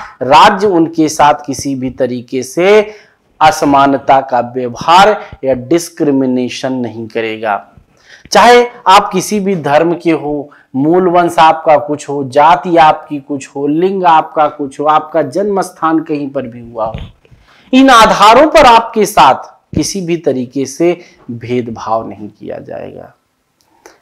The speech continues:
अर्थात आप सार्वजनिक भोजनालय में जा रहे हैं,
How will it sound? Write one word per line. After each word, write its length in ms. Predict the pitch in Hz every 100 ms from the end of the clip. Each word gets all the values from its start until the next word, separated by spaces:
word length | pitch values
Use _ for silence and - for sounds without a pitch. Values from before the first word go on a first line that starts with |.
| _ _ _ _ -
अर्थात 640 | 135 165 202 - - _
आप 460 | 135 131 - - _ _
सार्वजनिक 520 | - 131 123 131 135
भोजनालय 600 | 113 127 123 123 117 131
में 160 | 131 127
जा 200 | 127 127
रहे 240 | 123 127
हैं, 320 | 123 123 127